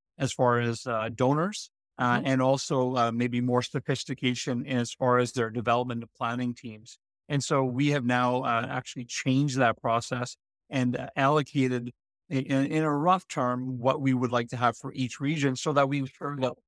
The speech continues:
Speaker 1: the entire province gets their fair share of housing.
Speaker 2: Yeah, you know, and I've seen, um, similar approaches by other ministries, such as the,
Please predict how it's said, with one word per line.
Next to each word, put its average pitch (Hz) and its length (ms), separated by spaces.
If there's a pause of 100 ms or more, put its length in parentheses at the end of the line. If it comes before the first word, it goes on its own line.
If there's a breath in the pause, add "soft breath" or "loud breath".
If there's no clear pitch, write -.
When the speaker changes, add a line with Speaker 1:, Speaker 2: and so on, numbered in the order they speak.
(180)
Speaker 1:
the 143 100
entire 143 340
province 127 640 (260)
gets 135 300
their 123 160
fair 117 240
share 117 180
of 107 140
housing. 117 320 (680)
Speaker 2:
Yeah, 180 220
you 202 160
know, 185 120
and 180 180
I've 165 160
seen, 220 500
um, 147 540 (160)
similar 175 760 (300)
approaches 165 480
by 160 160
other 151 160
ministries, 147 480
such - 180
as 135 140
the, 131 280